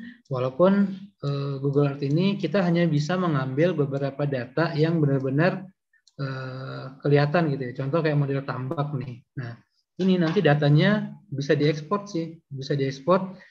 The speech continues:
eh, dijadikan K M L atau K M Z ya.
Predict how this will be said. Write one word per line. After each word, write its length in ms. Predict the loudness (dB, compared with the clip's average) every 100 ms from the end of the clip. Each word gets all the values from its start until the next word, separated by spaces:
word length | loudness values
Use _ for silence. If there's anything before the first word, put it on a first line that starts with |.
| -20 -20 -8
eh, 400 | -4 -4 -4 -8
dijadikan 1040 | -6 -2 -2 -2 -4 -2 0 0 -2 -8 -16 _ _
K 240 | -4 -4
M 80 | -4
L 560 | -2 0 0 -4 -12 -10
atau 240 | -8 -6
K 240 | -4 -6
M 80 | -6
Z 280 | 2 2 2
ya. 160 | -6 -12